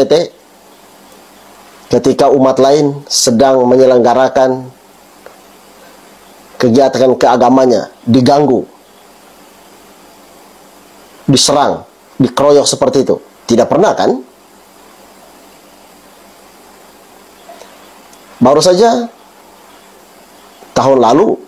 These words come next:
di Kupang ketika menyelenggarakan Pesperani Nasional, malah yang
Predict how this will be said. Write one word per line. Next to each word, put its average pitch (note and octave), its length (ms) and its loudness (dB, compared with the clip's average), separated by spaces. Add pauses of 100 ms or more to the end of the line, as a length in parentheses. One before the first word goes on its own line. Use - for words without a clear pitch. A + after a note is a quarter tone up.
(1300)
di B2 160 -2
Kupang A2+ 560 -2 (240)
ketika C3+ 320 0
menyelenggarakan C3 1120 0 (1300)
Pesperani C3 560 0
Nasional, B2 640 0 (2250)
malah F#2 400 0 (1400)
yang A#2 320 0